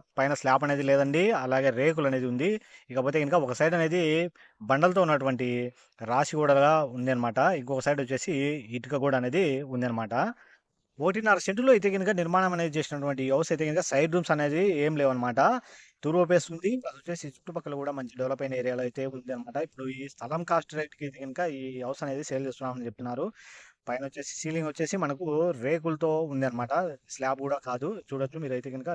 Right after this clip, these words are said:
లెఫ్ట్ సైడ్ కనిపిస్తున్నటువంటి వాల్ వచ్చేసి బండలతో ఉన్నటువంటి రాశి గోడ అనమాట. రైట్ సైడ్ వచ్చేసి మనకు ఇటుకలతో ఉన్నటువంటి గోడ అనేది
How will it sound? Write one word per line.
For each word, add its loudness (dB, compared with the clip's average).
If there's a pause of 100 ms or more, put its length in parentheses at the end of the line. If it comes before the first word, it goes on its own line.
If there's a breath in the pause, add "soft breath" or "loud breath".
లెఫ్ట్ -6
సైడ్ -2
కనిపిస్తున్నటువంటి -6
వాల్ -2
వచ్చేసి -4 (460 loud breath)
బండలతో 4
ఉన్నటువంటి 0
రాశి 4
గోడ 4
అనమాట. -2 (720 loud breath)
రైట్ 6
సైడ్ 6
వచ్చేసి 2 (460 loud breath)
మనకు -2
ఇటుకలతో 4
ఉన్నటువంటి 0 (760 soft breath)
గోడ 4
అనేది 2